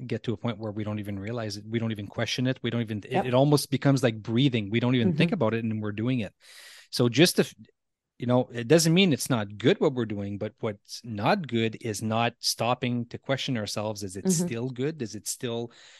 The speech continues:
Speaker 1: you know, uh, i-, is it still giving our students what they need? Is it still giving the staff what we need? And sometimes the answer will be yes, and that's fine. And sometimes it'll be no, and we're gonna wanna tweak it. So, um, yeah,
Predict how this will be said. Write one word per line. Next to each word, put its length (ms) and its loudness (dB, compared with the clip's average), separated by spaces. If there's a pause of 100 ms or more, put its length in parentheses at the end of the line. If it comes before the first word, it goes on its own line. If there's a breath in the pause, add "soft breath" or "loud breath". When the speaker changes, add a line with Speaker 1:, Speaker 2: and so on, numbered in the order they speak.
(120)
Speaker 1:
you 120 -2
know, 340 0
uh, 360 -4
i-, 320 -14
is 220 -8
it 80 -8
still 220 -4
giving 260 -2
our 60 -6
students 280 -6
what 120 -12
they 100 -8
need? 200 -4
Is 100 -6
it 80 -12
still 220 -12
giving 220 -14
the 60 -18
staff 320 -8
what 100 -8
we 140 -6
need? 220 -6
And 120 -8
sometimes 440 -4
the 60 -10
answer 200 -6
will 80 -2
be 140 -10
yes, 320 -10
and 200 -12
that's 200 -14
fine. 320 -10
And 100 -10
sometimes 400 -6
it'll 140 -8
be 120 -6
no, 200 -6 (500 soft breath)
and 160 -12
we're 80 -10
gonna 160 -8
wanna 220 -6
tweak 320 -4
it. 100 -8
So, 260 -6 (560 loud breath)
um, 500 -6
yeah, 300 4